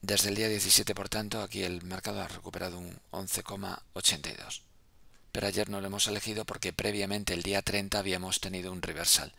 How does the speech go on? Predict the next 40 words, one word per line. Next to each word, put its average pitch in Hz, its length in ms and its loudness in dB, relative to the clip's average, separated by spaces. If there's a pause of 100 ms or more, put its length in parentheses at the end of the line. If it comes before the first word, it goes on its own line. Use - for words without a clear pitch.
(420)
que - 80 -2
ha 104 60 0
ocurrido 107 340 -2
ayer, 101 280 0
que 92 100 -2
hemos 92 200 -6
visto 92 300 4
que 98 60 -8
lo 85 80 -4
estaba 87 260 0
validando. 67 560 -8 (460)
Y - 60 -10
fíjense 92 340 2
cómo 90 160 -4
ha 90 40 -6
terminado 82 380 -4
el 73 60 -8
mercado, 73 500 -8
cayendo 107 540 -2 (420)
y - 80 -10
con 98 220 -6
nuevos 87 240 -4
mínimos. 78 440 -8
¿Y 101 100 -2
esto 104 200 -2
qué 104 80 -8
nos 95 160 -6
dice? 104 320 -2 (380)
Que 101 120 2
podríamos 98 560 0
tener 90 360 -2 (380)
hoy 101 260 -2
nuevos 87 340 -6
mínimos 90 320 -6
por 87 140 -6
debajo 85 340 -4
de 71 120 -6
los 78 140 -6
de - 100 -4
ayer. - 280 -6